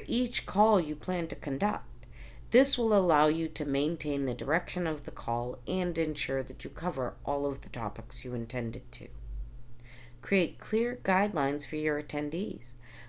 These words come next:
Let them know how you would like the call to flow and clarify how and when you would like attendees to actually participate in your call.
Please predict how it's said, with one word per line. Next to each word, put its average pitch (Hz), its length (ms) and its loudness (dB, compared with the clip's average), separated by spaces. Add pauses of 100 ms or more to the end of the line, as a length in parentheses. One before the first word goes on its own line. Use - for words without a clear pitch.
Let 180 220 6
them 214 160 6
know 143 240 6
how 156 260 2
you 170 420 2
would 170 220 0
like 131 240 0
the - 60 -6
call 123 300 -2
to 135 140 -8
flow 143 440 2 (260)
and 190 180 0
clarify 165 680 2
how 214 540 2
and 151 260 -2
when 160 320 2
you 139 80 -4
would 143 180 -4
like 147 300 0
attendees 131 680 -6
to - 120 -4
actually 135 380 -4
participate 131 920 -4 (300)
in 139 200 0
your 95 140 -2
call. - 360 -12